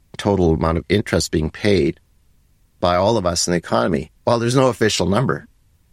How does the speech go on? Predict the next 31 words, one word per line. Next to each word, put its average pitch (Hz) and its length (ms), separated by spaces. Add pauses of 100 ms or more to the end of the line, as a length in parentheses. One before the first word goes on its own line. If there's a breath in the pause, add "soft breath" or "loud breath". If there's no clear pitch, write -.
(120)
'cause 95 140
they 104 100
don't 98 180
report 131 380
that. - 200 (180)
So 107 180
what 104 140
I 101 60
have 107 140
to 95 80
do 98 320
is 92 140
calculate 92 640
what 90 180 (100)
the 82 300 (360)
average 95 380
interest 95 440
rate, 85 320
say, 85 260
is 82 200
on 78 280 (220)
all 95 180
the 95 80
mortgages 87 680
in 80 140
Britain 76 400
or 69 340 (560)
Canada 71 380
or - 80
whatever, 73 400 (720)
and, 90 340